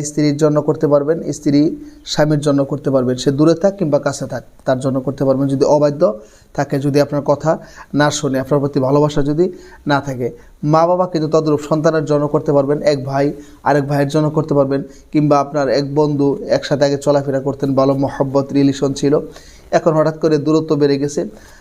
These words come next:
তাকে আপনি কাছাকাছি আনার জন্য কিন্তু আমলটি করতে পারেন।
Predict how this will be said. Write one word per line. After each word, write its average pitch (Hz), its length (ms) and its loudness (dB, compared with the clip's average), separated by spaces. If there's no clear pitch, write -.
তাকে 151 520 0
আপনি 139 360 -2
কাছাকাছি 139 500 -2
আনার 139 220 0
জন্য 139 220 -2
কিন্তু 135 240 -2
আমলটি 139 320 0
করতে 143 240 -4
পারেন। 143 200 2